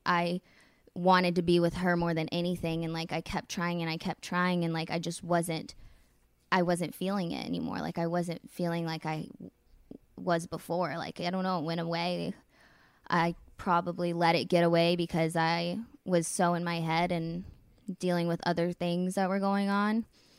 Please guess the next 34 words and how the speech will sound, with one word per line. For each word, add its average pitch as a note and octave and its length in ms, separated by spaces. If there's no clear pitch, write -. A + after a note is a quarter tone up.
and E3+ 580
I F3 180
missed F3 320
my, E3 320
like, D#3+ 280
friends. F3+ 800
You F3+ 100
know, F3 80
I F3 80
didn't E3+ 200
see F3+ 80
my D#3+ 120
friends F3 320
that E3 140
much F#3 200
anymore. F#3+ 580
Like, E3+ 180
I D#3+ 60
would E3 120
try F#3 300
to, F#3 340
and D#3+ 220
I - 420
was G#3 100
always A#3+ 220
worried F#3+ 240
about, F#3+ 180
like, C#3 140
hurting F3+ 320
her F3 100
feelings F#3+ 560
and F#3+ 160
stuff, F#3+ 440
and D#3 260